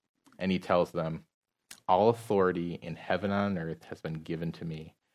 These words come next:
Therefore, go and make disciples of all nations,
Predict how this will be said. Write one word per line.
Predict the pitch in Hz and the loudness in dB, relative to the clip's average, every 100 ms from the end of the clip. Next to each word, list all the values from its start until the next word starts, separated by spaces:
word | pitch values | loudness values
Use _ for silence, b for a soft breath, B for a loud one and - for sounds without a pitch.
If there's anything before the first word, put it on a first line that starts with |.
| _ _ - | _ _ 2
Therefore, | 90 95 87 - - | 2 2 -2 -6 -6
go | - 87 95 101 107 - | 0 2 4 4 2 -4
and | 87 82 82 | -8 -6 -6
make | 82 82 - | -6 -8 -10
disciples | - 82 - 80 - 78 76 | -10 -8 -8 -10 -10 -12 -10
of | 78 - | -10 -8
all | 76 78 | -8 -8
nations, | 76 78 - - 104 | -10 -12 -16 -18 -18